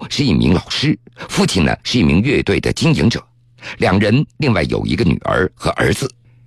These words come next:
对于菲菲的到来，全家人都非常的喜欢，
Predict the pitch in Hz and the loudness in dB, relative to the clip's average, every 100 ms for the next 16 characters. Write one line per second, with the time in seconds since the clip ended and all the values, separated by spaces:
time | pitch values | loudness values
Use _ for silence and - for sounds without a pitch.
0 | - - - _ - - - - 117 131 | -20 -20 -20 _ -20 -14 -4 0 2 0
1 | - 160 - - - 90 50 55 82 - | 0 -2 -2 -4 -2 -4 -2 -2 -4 -4
2 | - 92 - 87 64 78 107 90 80 80 | -2 0 0 0 0 0 0 -2 -2 -2
3 | 65 73 - - - | -4 -4 -4 -4 -6